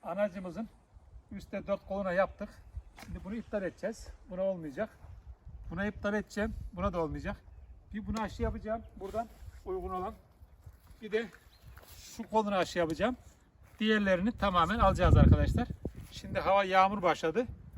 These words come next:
Ondan dolayı da geri kalan aşılarımızı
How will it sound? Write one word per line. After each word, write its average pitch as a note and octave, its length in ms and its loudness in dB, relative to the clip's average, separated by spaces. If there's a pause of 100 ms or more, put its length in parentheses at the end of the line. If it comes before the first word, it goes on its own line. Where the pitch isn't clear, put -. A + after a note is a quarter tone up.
(200)
Ondan G3 380 -2
dolayı F3+ 240 0
da A3+ 100 -4 (220)
geri G3+ 220 -6
kalan F3+ 200 0
aşılarımızı F3+ 680 -4